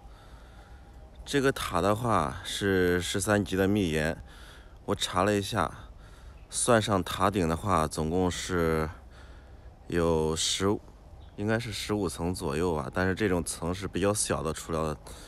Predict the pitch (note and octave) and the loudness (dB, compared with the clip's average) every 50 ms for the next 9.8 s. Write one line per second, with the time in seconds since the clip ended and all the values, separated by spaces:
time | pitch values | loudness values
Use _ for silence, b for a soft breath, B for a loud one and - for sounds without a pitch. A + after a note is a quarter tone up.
0 | B B B B - - F2+ - - G2+ F2+ F2 E2 D#2+ E2+ E2+ E2 - - - | B B B B -8 -6 -2 0 2 4 4 4 2 2 2 0 0 -2 -4 -6
1 | D2+ D2 B1+ - - - - - - - - - - - - - B B B B | -6 -6 -6 -8 -14 -20 -20 -20 -20 -20 -20 -20 -20 -18 -18 -18 B B B B
2 | B B B B B B B B B B B - - - A#2+ A#2 - B2 A#2+ A2+ | B B B B B B B B B B B -12 -6 -6 -4 -2 0 0 2 4
3 | B2 A#2+ A2 - - - E2 C#2+ E2+ G#2+ G#2+ - - - - - B B B B | 4 4 4 4 2 2 0 2 2 2 2 0 -2 -6 -6 -8 B B B B
4 | B B B B B B B B B B B B B B B B - - - G2 | B B B B B B B B B B B B B B B B -6 0 2 2
5 | G#2+ G#2+ - A#2+ A2+ A2+ A#2 - - - - - - - B B B B B B | 2 2 0 0 0 0 0 -2 -6 -16 -18 -18 -18 -18 B B B B B B
6 | B B B B B B B B - - - - F#2+ F2+ E2+ E2 E2 E2 F#2 G#2+ | B B B B B B B B -20 -10 0 4 4 6 6 6 4 2 2 2
7 | A2 - - - C3 A2 - - - - - - - - - - - B B B | 4 4 2 4 4 2 0 -2 -6 -14 -14 -16 -16 -16 -18 -20 -20 B B B
8 | B B B B B - - - - - - - - - A#2+ A2+ A#2 A2+ - - | B B B B B -14 -14 -14 -14 -10 -2 0 4 6 6 6 6 4 2 0
9 | A#2+ F#2+ D2 - - - - F2 D2 D2 D#2 F#2 G2 F2+ - | 0 0 0 0 -2 -2 0 0 0 2 2 2 2 0 -2